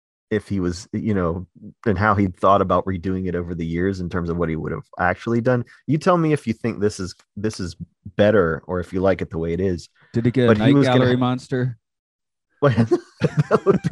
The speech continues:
Speaker 1: great. I'm a fan of Night Gallery, man. I like Ray Bradbury theater also. Big fan of that.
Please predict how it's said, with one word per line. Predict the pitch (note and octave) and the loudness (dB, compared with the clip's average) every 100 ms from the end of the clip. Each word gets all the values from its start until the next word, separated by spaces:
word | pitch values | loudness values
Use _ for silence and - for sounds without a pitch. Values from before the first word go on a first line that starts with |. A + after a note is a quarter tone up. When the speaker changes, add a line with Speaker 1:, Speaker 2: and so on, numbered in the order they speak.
| - | -8
Speaker 1:
great. | - - - - - - _ _ _ _ _ _ - | -16 -16 -20 -20 -20 -20 _ _ _ _ _ _ 0
I'm | F#4 F4+ | 2 2
a | C#4+ | 4
fan | A#3 G#3+ | 6 6
of | F3 C3 | 4 4
Night | B2 G2 | 2 2
Gallery, | G2 G2 F2+ F2 | 0 -4 -4 -6
man. | F2+ F#2+ | -8 0
I | B2 | 4
like | D#3 E3 | 6 4
Ray | C3+ C#3 | 0 -2
Bradbury | A#2 A#2 A2+ G#2+ F#2+ | 0 0 0 -2 -6
theater | - G2+ D2 - | -6 -6 -6 -6
also. | - - - - | -6 -6 -8 -8
Big | - F#2+ - | -6 -8 -8
fan | F#2 D2 | -8 -8
of | - | -6
that. | E2+ E2+ | -6 -6